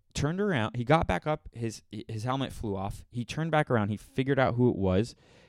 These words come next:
And he ragged, he, he, he treated him like ragdoll and beat the shit out of him, like,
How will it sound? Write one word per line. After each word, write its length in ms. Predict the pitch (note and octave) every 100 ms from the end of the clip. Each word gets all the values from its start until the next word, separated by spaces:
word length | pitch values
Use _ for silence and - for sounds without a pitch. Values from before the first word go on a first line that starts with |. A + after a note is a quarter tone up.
| _ -
And 160 | A2
he 600 | A2 - D3 F3 F#3 F3+
ragged, 400 | - A2 A2+ G#2 -
he, 380 | A2 A#2 A#2+ C3
he, 140 | - A#2+
he 80 |
treated 340 | C3+ - A#2 G#2+
him 80 | G2
like 160 | F#2
ragdoll 400 | F#2+ F#2 F#2 F#2
and 140 | F#2 F#2
beat 160 | G#2+
the 60 | G2
shit 360 | - - A2+
out 140 | G2 F2
of 100 | E2+
him, 80 | F#2
like, 140 | F#2+